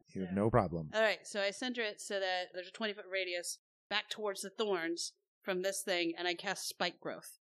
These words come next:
Speaker 1: Okay.
Speaker 2: So the way Spike Growth works is he knows immediately that he is now in terrain that is covered in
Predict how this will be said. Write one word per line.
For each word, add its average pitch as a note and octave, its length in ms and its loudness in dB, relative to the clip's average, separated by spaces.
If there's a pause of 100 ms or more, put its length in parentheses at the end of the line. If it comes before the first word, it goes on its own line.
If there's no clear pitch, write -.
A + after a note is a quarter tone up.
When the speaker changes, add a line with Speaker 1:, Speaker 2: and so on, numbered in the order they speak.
(260)
Speaker 1:
Okay. C#3 300 6
Speaker 2:
So - 140 -6
the G3+ 60 -4
way G3 120 -2
Spike C#4 320 2
Growth A3 260 2
works F#3+ 480 2
is F#3 460 4
he A#3+ 600 2
knows G3+ 220 2
immediately F#3+ 640 0
that F3 120 -6
he F#3+ 140 0
is F#3 140 0
now F3+ 380 4 (460)
in A3 160 4
terrain F#3 440 4
that E3+ 100 -2
is E3+ 140 -4
covered F3 280 0
in E3 140 -2